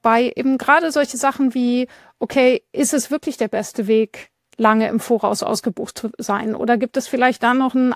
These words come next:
anderen, eine anderen, einen anderen Aspekt, wo wir hinschauen sollten?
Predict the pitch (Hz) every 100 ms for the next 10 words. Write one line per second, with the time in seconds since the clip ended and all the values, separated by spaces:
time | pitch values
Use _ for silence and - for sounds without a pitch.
0 | - 294 302 262 240 233 220 - 233 233
1 | - 262 240 240 233 233 214 - 233 220
2 | 247 247 226 233 - 240 - 233 226 226
3 | 233 226 214 208 208 208 226 226 254